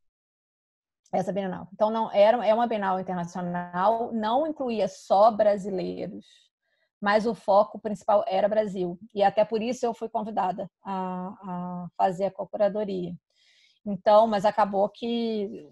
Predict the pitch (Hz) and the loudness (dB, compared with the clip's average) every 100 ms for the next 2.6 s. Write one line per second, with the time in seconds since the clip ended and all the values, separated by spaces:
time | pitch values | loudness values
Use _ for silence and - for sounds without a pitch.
0 | _ - 233 - 254 277 196 180 185 180 | _ -12 -10 -6 -4 -4 -4 -8 -8 -8
1 | 185 190 208 - 226 - 196 202 196 214 | -4 -4 -6 -10 -10 -6 -6 -6 -6 -8
2 | 202 202 214 220 202 214 | -4 -4 -4 -6 -8 -10